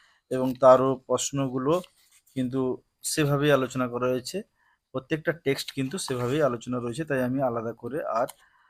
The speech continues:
সেটা দেখাচ্ছি না। আমি অন্য টপিকে যাব। তো ব্যাকরণ অংশটা একটু দেখিয়ে দিই, ব্যাকরণ অংশ কেমন আলোচনা করা রয়েছে। আমাদের সন্ধি সেমিস্টার ওয়ানেও ছিল, সেমিস্টার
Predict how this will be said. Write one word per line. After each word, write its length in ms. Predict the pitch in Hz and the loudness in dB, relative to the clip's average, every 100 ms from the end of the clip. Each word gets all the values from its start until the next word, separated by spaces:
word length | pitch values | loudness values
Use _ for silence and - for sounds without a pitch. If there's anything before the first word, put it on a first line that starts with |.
| _ - | _ -14
সেটা 280 | - - | -10 -4
দেখাচ্ছি 420 | 135 - 120 - 135 | -4 -4 -6 -6 -4
না। 100 | 180 - | -4 -2
আমি 360 | 120 127 196 220 _ _ _ _ - | -4 -2 -4 -6 _ _ _ _ 2
অন্য 320 | 131 151 160 | 2 4 2
টপিকে 500 | 156 131 131 127 135 | 4 2 2 -2 2
যাব। 360 | 117 117 156 220 _ _ _ _ - - - - _ _ _ _ _ _ _ _ - - - - - | 4 4 2 -2 _ _ _ _ -20 -18 -16 -18 _ _ _ _ _ _ _ _ -20 -18 -18 -20 -8
তো 80 | 127 | -4
ব্যাকরণ 540 | 113 131 147 170 175 | 4 4 6 6 6
অংশটা 440 | 135 147 147 160 160 | 4 2 2 2 0
একটু 200 | 156 147 | 0 -4
দেখিয়ে 340 | 131 - 139 | -4 -2 -4
দিই, 180 | 143 196 _ _ 110 | -4 -6 _ _ -4
ব্যাকরণ 380 | 117 - 143 151 | -4 -2 -2 -2
অংশ 220 | 143 147 | -2 -4
কেমন 280 | 143 135 135 | 0 2 2
আলোচনা 380 | 127 123 135 | 0 0 -4
করা 140 | 127 127 | -2 -2
রয়েছে। 380 | 120 110 - 170 _ _ _ _ - | -2 -6 -8 -10 _ _ _ _ -2
আমাদের 240 | 127 127 | 0 2
সন্ধি 720 | 120 - 135 143 147 156 156 - - | 0 0 0 2 4 4 2 0 -8
সেমিস্টার 500 | - 135 135 - 139 | -6 -4 -2 2 4
ওয়ানেও 340 | 127 131 143 | 6 6 4
ছিল, 340 | 147 - 143 156 | 0 -2 0 0
সেমিস্টার 640 | 143 127 123 - 131 123 | 0 -4 -4 -2 -4 -4